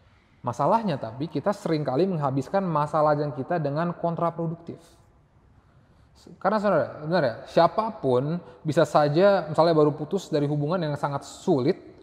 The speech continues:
agak enek dengan hubungan-hubungan dan mereka mengatakan bahwa mereka happy-happy aja single dan mereka mau memperbaiki diri. Kan?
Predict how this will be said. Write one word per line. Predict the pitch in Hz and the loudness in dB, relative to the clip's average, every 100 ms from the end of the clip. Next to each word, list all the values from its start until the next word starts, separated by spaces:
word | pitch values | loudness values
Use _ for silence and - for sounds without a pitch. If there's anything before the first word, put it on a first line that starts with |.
| - - - - - _ _ - | -20 -20 -20 -20 -20 _ _ 2
agak | 151 - 165 | 4 4 2
enek | 196 - 175 | 0 -2 -2
dengan | 165 156 156 156 - - | 0 2 0 -4 -8 -6
hubungan-hubungan | 156 156 156 151 139 143 220 | 0 2 2 2 2 2 4
dan | 190 | 4
mereka | 147 151 160 | 4 2 2
mengatakan | 156 135 131 190 180 | -2 -4 -4 -4 0
bahwa | 147 139 | 0 2
mereka | 160 180 | 0 0
happy-happy | 160 151 143 139 156 175 | 0 0 0 0 2 0
aja | 175 | 0
single | 131 120 143 233 233 - - - | -4 2 6 6 4 -8 -14 6
dan | 143 147 156 | 8 8 4
mereka | 151 160 165 | 4 4 6
mau | 175 | 4
memperbaiki | 180 160 156 156 151 156 | 4 4 6 6 6 4
diri. | 185 185 123 - - - _ _ _ _ _ _ _ _ _ | 2 2 -2 -8 -20 -20 _ _ _ _ _ _ _ _ _
Kan? | 117 131 | -14 -12